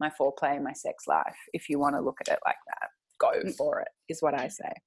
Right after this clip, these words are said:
Speaker 2: I agree. And specifically in this month, it's, it's masturbation month of May.
Speaker 1: Oh yeah.
Speaker 2: Yeah, so
Speaker 1: It
Speaker 2: it's a,
Speaker 1: is.
Speaker 2: <laughs> it's a good time to be tuning in to your pleasure and your body. And, you know, I think also as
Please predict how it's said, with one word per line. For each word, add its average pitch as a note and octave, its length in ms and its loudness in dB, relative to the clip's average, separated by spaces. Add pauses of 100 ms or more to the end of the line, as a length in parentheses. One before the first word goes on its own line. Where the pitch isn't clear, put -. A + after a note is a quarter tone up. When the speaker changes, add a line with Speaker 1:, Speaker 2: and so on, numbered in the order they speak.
(420)
Speaker 2:
I F#3+ 220 10
agree. F#3 540 10
And G#3+ 400 10 (100)
specifically B3+ 920 10
in G#3+ 180 8
this G#3 320 4 (220)
month, G3 580 10
it's, - 380 6
it's F#3+ 160 4
masturbation F3 680 6
month G#3+ 360 8
of G#3 120 -2
May. G3 440 10
Speaker 1:
Oh F3+ 100 2
yeah. A3+ 460 8 (280)
Speaker 2:
Yeah, F3 460 8
so - 140 2
Speaker 1:
It F#3 180 12
Speaker 2:
it's G3 100 12
a, - 160 6
Speaker 1:
is. B3+ 180 12
Speaker 2:
<laughs> B3 40 12
it's A3 120 8
a F#3+ 160 8
good G#3+ 280 8
time A3+ 520 10
to A3+ 140 8
be G3 320 8 (300)
tuning B3 440 12
in G#3 320 6
to - 120 2
your F#3+ 200 10
pleasure G3 440 8
and F3 340 8
your F3 120 4
body. F3 420 6
And, F3 220 6 (340)
you B3 80 10
know, G3+ 220 12 (100)
I F#3 100 10
think F#3+ 320 2
also F3+ 360 6
as E3+ 160 4